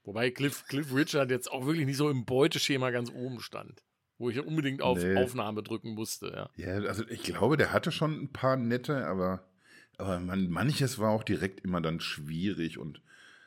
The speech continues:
Speaker 2: ah, ein bisschen zu Schlager irgendwie so im Sound auch. Das, der war auch schon damals nicht mehr so der Jüngste. Unfassbar, ich glaube, der lebt immer noch tatsächlich. Der muss ungefähr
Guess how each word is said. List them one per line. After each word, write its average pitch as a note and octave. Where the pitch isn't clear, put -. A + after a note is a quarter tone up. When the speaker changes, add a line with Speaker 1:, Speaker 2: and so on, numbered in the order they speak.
Speaker 2:
ah, A2
ein G2+
bisschen A#2
zu A2
Schlager E2+
irgendwie D2
so C#2+
im D2
Sound E2
auch. -
Das, -
der F3+
war F#3+
auch F#3+
schon F#3+
damals F3
nicht C#3
mehr G2
so F#2
der E2
Jüngste. D#2+
Unfassbar, -
ich -
glaube, -
der G#2
lebt G#2+
immer F2+
noch D2+
tatsächlich. D2
Der D#2+
muss F2
ungefähr F#2